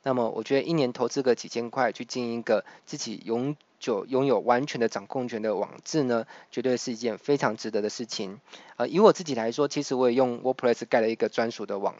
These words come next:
志，那这个网志呢，也陆陆续续帮我带来许多的流量跟资源哦。好，那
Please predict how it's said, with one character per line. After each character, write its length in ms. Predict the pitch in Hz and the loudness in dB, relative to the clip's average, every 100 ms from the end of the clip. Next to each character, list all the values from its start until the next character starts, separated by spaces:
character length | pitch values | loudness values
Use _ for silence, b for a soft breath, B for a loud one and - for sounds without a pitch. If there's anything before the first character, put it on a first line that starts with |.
| - | -10
志， 240 | 127 104 B B - | -8 -8 B B -2
那 140 | 131 | 0
这 140 | - | 4
个 100 | 180 | 6
网 220 | 139 104 104 | 6 6 0
志 160 | 156 | 0
呢， 160 | 131 117 | 2 2
也 200 | 107 - | 0 -4
陆 80 | 151 | -2
陆 160 | 143 139 | 0 -2
续 140 | 139 | -4
续 120 | 139 | -6
帮 220 | 123 127 | 2 2
我 80 | 113 | 2
带 180 | - 123 | 2 4
来 160 | 110 104 | 4 0
许 180 | - | -6
多 140 | 104 113 | -4 0
的 140 | 117 | 0
流 240 | 101 104 104 | 0 -4 0
量 180 | 120 | -2
跟 220 | 107 110 113 | -2 -4 -6
资 260 | - 113 | -8 -6
源 200 | 113 98 | -4 -4
哦。 120 | 98 - B B B B B | -4 -6 B B B B B
好， 260 | - 110 - B B B _ | -4 -4 -4 B B B _
那 520 | 165 156 143 127 127 | 6 8 8 4 2